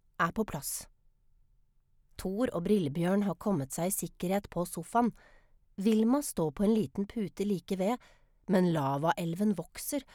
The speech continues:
og hun synes det er for langt å hoppe helt bort til sofaen. «Du må hoppe nå, lavaen kommer», roper Brillebjørn. «Vi har ingen tid å miste.» «Jeg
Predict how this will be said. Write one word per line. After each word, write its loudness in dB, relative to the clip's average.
og 6
hun 6
synes -2
det 0
er -6
for 0
langt 0
å -4
hoppe -2
helt -2
bort -8
til -2
sofaen. -4
«Du 0
må 10
hoppe 0
nå, 4
lavaen 4
kommer», 2
roper 2
Brillebjørn. 0
«Vi 4
har 4
ingen 2
tid -2
å 6
miste.» 0
«Jeg 2